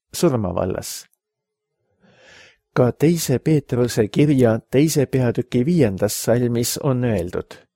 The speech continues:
„Jumal ei säästnud mõistset maailma, vaid saates jumalakartmatute maailma peale veeuputuse, kaitses üksnes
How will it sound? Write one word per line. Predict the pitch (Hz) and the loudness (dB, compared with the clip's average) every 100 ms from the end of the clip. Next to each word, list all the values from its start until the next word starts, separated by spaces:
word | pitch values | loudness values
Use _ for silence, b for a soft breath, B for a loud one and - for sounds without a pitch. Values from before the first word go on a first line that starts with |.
| _ _ B B B B B B | _ _ B B B B B B
„Jumal | 123 143 165 139 120 | 2 4 4 4 4
ei | 117 | 2
säästnud | - 190 165 - 123 107 | 2 2 2 -2 -4 -2
mõistset | 117 143 131 - 135 - | 0 0 0 -4 -4 -2
maailma, | 135 147 110 104 107 101 95 107 113 _ 127 | 0 2 2 2 2 0 0 -2 -6 _ -2
vaid | 131 143 131 - - _ | 2 4 2 -2 -16 _
saates | - 165 147 - - 104 104 | -2 0 2 0 -2 0 2
jumalakartmatute | 135 175 139 123 127 123 - 117 - 113 - 107 | 2 2 2 0 -2 -2 -4 -4 0 0 2 0
maailma | 113 151 139 123 123 | 0 2 2 0 -2
peale | - 117 104 98 92 | 0 0 2 0 0
veeuputuse, | 143 180 135 - 131 - 127 131 123 - B B B B | 2 4 2 0 -2 -2 -2 0 -2 -6 B B B B
kaitses | - 143 151 - 123 - | 0 2 0 -4 -4 -2
üksnes | 147 - - 120 113 | -4 -4 -4 0 0